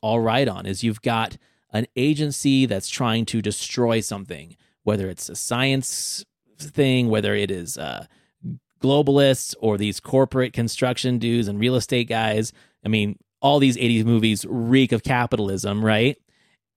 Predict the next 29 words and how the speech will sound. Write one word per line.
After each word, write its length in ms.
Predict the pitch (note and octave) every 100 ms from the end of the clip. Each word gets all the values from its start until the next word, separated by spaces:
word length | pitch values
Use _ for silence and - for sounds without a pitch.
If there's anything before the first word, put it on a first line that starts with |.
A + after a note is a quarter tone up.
| _ _ _ -
And 140 | C#3+
then 140 | C3+ C3+
you've 100 | B2
got 140 | B2+
the 80 | F#3+
little 220 | C4 B2+
guy. 240 | A2+ F2 G2
You've 140 | G2+
got 180 | G#2+ -
the, 280 | A2+ A2+ G#2
the 180 | B2+ -
old 260 | D#3 F3
people 340 | - B2 G#2+ G#2+
who've 140 | A2+
been 140 | A#2+ A#2+
there 120 | A#2+
forever. 720 | C#3 - F3+ G3 C#3 G#2 - _ _
You've 160 | C3+ C3
got 220 | C#3 -
the 120 | C3+ -
artist 500 | D3 F#3+ C#3 A#2+ - _ C3
who 420 | F#3+ F#3 E3+ - _ -
seems 340 | - B3+ D#4
to 80 | G#3+
be 140 | G3+
a 60 | E3
man 300 | C3+ D3+ E3
of 140 | A#2+
means, 580 | A#2 A#2+ C#3 E3+ A3+ -